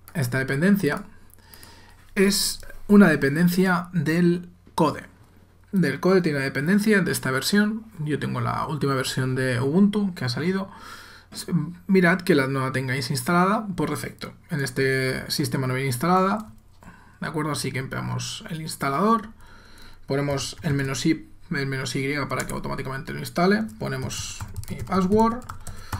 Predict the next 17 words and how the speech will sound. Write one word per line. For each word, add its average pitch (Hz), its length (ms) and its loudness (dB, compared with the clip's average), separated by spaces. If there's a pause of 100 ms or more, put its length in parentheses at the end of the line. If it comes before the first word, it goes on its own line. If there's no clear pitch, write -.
(1040)
y 196 120 4
automáticamente 147 840 2 (280)
se 147 360 -2
va 135 100 -2
a - 20 -4
instalar. - 380 -8 (120)
Yo 156 140 4
ya 156 120 6
la 143 100 2
tengo 143 180 -2
instalada 139 460 -2
la 135 60 0
última 139 240 -4
versión, 208 540 2 (1500)
¿de 160 60 -4
acuerdo? 165 420 -2 (100)
Y 196 320 4